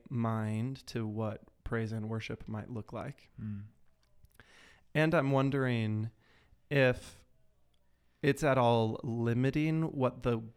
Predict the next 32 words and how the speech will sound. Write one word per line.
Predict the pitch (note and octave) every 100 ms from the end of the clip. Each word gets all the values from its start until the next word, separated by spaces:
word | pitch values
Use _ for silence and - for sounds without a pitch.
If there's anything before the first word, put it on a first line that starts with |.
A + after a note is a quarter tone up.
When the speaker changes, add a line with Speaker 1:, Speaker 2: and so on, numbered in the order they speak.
| _ -
Speaker 1:
goal | B2+ B2+ C3 C3+
or | - A#2
purpose | - - D3 - G#2+ -
of | - A2
worship | G#2+ A2 - A#2+ -
is. | C3 A#2+ A#2 - - - - _ _ _ _ _ -
Um, | A2 A2 G#2+ G#2 -
and | C3+ B2 -
I | D3+
don't | D#3+ -
know, | B2 A#2 A2+
maybe | C3 B2+ C#3
I'm | B2 C3+
off | C3+ -
base, | C3+ C#3+
but | - D3
I'm | D3+ C#3+
curious | - C3+ D3+ E3
just | - -
to | B2+ - -
ask | D#3+ B2+ - -
you, | A2+ A#2 A#2+ A2+ A2 A2 - - _ _ _ _ _ -
what's | A2+ B2 E3+
the | - - - _ _
purpose | - B2+ C3 - - - - _ _
of | C#3+ B2
worship? | B2 B2 - - - - _ _ -
<laughs> | D3 - E3+ G3+ D#3
Like, | F#3 - F#3
can | - E3
we | E3+
just | F#3